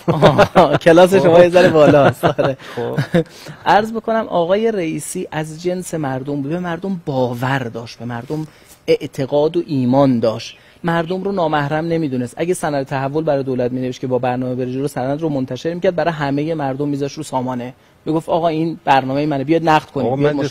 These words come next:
Speaker 2: جسارتا
Speaker 1: دارید.»
Speaker 2: صحبت شما رو قطع می‌کنم
Speaker 1: چشم.
Speaker 2: و تقصیر منم بود.
Speaker 1: بزرگ
Speaker 2: یعنی من
Speaker 1: بود.
Speaker 2: انقدر خودم دوست داشتم سوالات اونجوری بپرسم، باعث شدم وقت کم بیاد، ولی بشینیم با هم دیگه بیشتر گفتگو بکنیم و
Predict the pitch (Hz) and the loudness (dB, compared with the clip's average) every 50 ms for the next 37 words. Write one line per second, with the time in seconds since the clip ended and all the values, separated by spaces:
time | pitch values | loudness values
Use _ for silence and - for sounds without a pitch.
0 | - 135 127 123 127 143 131 131 - 135 131 139 - - 143 139 139 135 135 127 | -2 -2 -4 -2 -4 -4 -6 -4 -2 -2 -2 -2 -4 -4 -4 -4 -2 -2 -2 -2
1 | 135 135 - - 127 - 120 120 117 113 113 113 127 120 117 110 131 127 120 - | -2 -4 -6 -10 -10 -6 -4 -2 -2 0 0 0 0 0 0 0 -2 -4 -4 -4
2 | - 147 147 147 151 143 123 107 101 101 92 95 95 _ - - - - - - | -4 -4 -2 0 0 0 -2 -4 -6 -8 -10 -12 -12 _ -20 -20 -20 -20 -14 -8
3 | - 131 123 117 110 120 127 131 127 127 120 120 113 - - 113 113 113 113 113 | -8 -6 -4 -4 -2 -2 -2 -2 -2 -2 -2 -2 -4 -4 -4 -6 -4 -6 -6 -10
4 | 104 - - 117 104 - - 117 110 - - 117 110 104 110 107 - - 110 110 | -12 -14 -14 -14 -12 -10 -8 -10 -8 -8 -6 -6 -6 -4 -4 -6 -6 -8 -10 -10
5 | 104 107 107 107 104 104 95 - 107 98 - - 127 120 120 110 107 107 104 - | -8 -10 -10 -10 -10 -12 -10 -10 -10 -10 -8 -8 -8 -8 -6 -6 -6 -8 -8 -10
6 | - 117 113 113 113 113 110 - - _ _ _ _ - 117 110 117 127 131 131 | -10 -8 -8 -4 -4 -4 -4 -4 -8 _ _ _ _ -8 -8 -6 -6 -6 -6 -6
7 | 127 123 127 - _ - - _ _ _ _ _ - 113 117 123 135 143 147 147 | -4 -6 -6 -8 _ -20 -20 _ _ _ _ _ -4 -2 -2 -2 0 -2 -4 -4
8 | 147 - - 151 135 139 143 - - 135 123 117 110 107 104 104 104 104 98 104 | -6 -8 -10 -6 -6 -6 -6 -4 -6 -8 -6 -4 -2 -2 -2 -2 -4 -6 -8 -10
9 | 95 107 110 113 117 120 117 113 - - 107 110 110 113 117 - - - 113 113 | -10 -8 -8 -6 -8 -8 -10 -14 -10 -6 -6 -6 -6 -6 -14 -14 -14 -14 -12 -12
10 | 113 117 110 - - 113 110 110 107 98 92 90 87 | -12 -12 -12 -10 -10 -10 -10 -8 -6 -4 -4 -4 -4